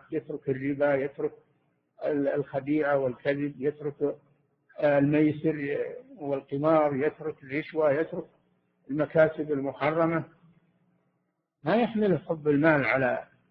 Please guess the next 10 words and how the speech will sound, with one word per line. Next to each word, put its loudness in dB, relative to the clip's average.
هذه 2
الأمور، -4
وإنما 2
يقتنع 0
بالمكاسب -4
المباحة، 0
المكاسب 2
الطيبة. 2
ولو 6
كانت 2